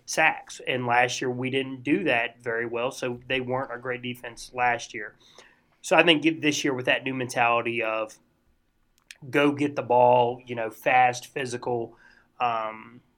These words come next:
I, I think we have a chance to be a much better team defense this year. Uh, as far as DeMarcus Lawrence goes, we need him to come back with a chip on his shoulder. You know, like you said, two years ago he had seventeen sacks,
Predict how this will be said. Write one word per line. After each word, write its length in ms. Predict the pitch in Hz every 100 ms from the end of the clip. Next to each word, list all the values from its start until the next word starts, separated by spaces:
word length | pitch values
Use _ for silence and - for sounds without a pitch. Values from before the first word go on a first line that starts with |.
| _ -
I, 240 | 131 -
I 20 |
think 180 | 139 156
we 100 | 143
have 100 | 139
a 120 | 127
chance 300 | 123 123 135
to 60 | 123
be 80 | 139
a 60 | 120
much 280 | 127 123
better 300 | - 117 113 -
team 180 | - 120
defense 520 | 113 107 120 107 - - 123
this 320 | 120 110 -
year. 340 | 110 104 107 - _ -
Uh, 240 | 135 127 127
as 140 | 156
far 240 | - 240 285
as 100 | 240
DeMarcus 420 | 156 139 139 123
Lawrence 360 | 135 131 135 -
goes, 400 | 147 147 147 - - - - - - -
we 300 | - 143 180
need 320 | 190 175 170
him 180 | 156 139
to 80 | 127
come 240 | - 127
back 260 | 123 117 -
with 140 | 123
a 100 | 113 110
chip 240 | - 123
on 140 | 113 107
his 100 | -
shoulder. 500 | 127 107 107 107 127
You 120 | 131
know, 120 | 117
like 220 | 113 117
you 80 | 127
said, 240 | 120 127 123
two 160 | -
years 360 | 147 139 139 123
ago 220 | 127 117
he 120 | 120
had 160 | 117 110
seventeen 640 | - 127 131 123 131 123
sacks, 720 | 120 135 123 120 110 - -